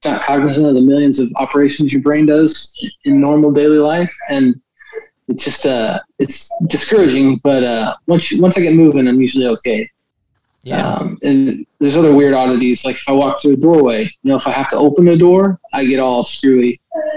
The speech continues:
Speaker 1: If I have to walk through an open doorway, it's, like, a little less screwy, but still,
Speaker 2: Hmm.
Speaker 1: I think it's anytime, anytime the brain thinks it has to make a decision or start moving, you know, many limbs at the same time, it just kinda shuts down.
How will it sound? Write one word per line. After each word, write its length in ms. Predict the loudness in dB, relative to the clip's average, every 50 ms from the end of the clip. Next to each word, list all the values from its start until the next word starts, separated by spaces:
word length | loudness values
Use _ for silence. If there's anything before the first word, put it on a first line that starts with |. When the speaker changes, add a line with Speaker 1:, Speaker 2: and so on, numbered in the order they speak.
| -8 -8 -6
Speaker 1:
If 120 | -4 -4
I 60 | -2
have 200 | -2 -4 -4 -2 0
to 40 | 2
walk 240 | 2 2 0 0
through 80 | 0 2
an 60 | 2
open 240 | 2 2 2 2 2
doorway, 480 | 4 2 2 2 0 0 -2 -2 -4 -4
it's, 200 | -6 -8 -8 -6
like, 140 | -6 -6 -6 -4
a 60 | -2 0
little 360 | 0 2 2 4 4 4 4
less 180 | 2 2 0 -4
screwy, 420 | -2 2 4 4 4 4 4 2
but 240 | 2 0 -2 -2 -4 -8
still, 480 | -4 -2 0 2 2 2 0 -4 -8 _ _ _ -16
Speaker 2:
Hmm. 100 | -16 -14 -14 -10 -8
Speaker 1:
I 60 | -8 -4
think 180 | 0 0 0
it's 100 | 2 2
anytime, 420 | 0 0 0 0 0 0 0 0 -2
anytime 340 | -2 -2 -2 0 0 2 2
the 60 | 2
brain 480 | 2 2 2 2 0 0 0 -2 -2 -4
thinks 300 | -4 -4 -6 -4 -2 -2
it 60 | -2
has 180 | -4 -4 -4 -2
to 60 | -2
make 180 | -2 0 -2 -2
a 60 | -2
decision 540 | -2 -2 -4 -4 -4 -4 -4 -2 -2 0 0
or 160 | 0 -2 -2
start 320 | -4 -6 -6 -4 -4 -4 0 2
moving, 460 | 4 4 4 2 2 0 -2 -2 -4 _ _ _ _ -6
you 60 | -4
know, 100 | -2 0
many 480 | 0 0 2 2 0 0 0 -2 -2 -2
limbs 320 | -2 0 2 2 2 2
at 100 | 0 0
the 40 | -2
same 220 | -2 -4 -2 -2 -2
time, 440 | -2 -2 -2 0 0 0 -2 -2 -4
it 60 | -8
just 240 | -10 -10 -10 -6 -4
kinda 320 | -2 -2 -2 -2 -4 -6
shuts 380 | -8 -6 -4 -4 -6 -6 -6 -6
down. 420 | -4 -4 -2 -2 -2 -2 -2